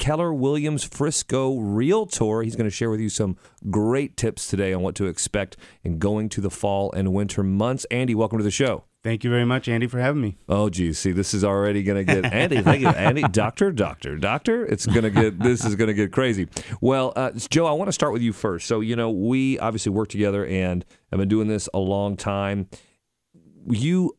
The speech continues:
Speaker 1: are seeing some things happen. You work with a ton of realtors
Speaker 3: Sure.
Speaker 1: out there in the marketplace. Summer was crazy,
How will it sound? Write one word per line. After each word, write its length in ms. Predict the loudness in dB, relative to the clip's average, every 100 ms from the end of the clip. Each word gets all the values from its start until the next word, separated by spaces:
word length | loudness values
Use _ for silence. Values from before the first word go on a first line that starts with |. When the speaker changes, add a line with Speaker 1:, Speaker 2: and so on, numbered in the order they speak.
| 0
Speaker 1:
are 280 | 2 2 0
seeing 480 | -2 0 0 0 -2
some 260 | 0 0
things 300 | 0 -2 -2
happen. 340 | -2 -4 -2 0
You 100 | 2
work 120 | 0
with 120 | -2
a 60 | -4
ton 220 | -2 -2
of 80 | 0
realtors 440 | -2 -2 -6 -8 -8
Speaker 3:
Sure. 120 | -4
Speaker 1:
out 80 | -2
there 100 | -2
in 60 | -2
the 60 |
marketplace. 540 | -2 -4 -4 -4 -4 -6 -20 -20 -8
Summer 380 | -2 0 0 0
was 420 | 2 2 2 -2
crazy, 840 | -4 -6 -2 0 0 0 0 -2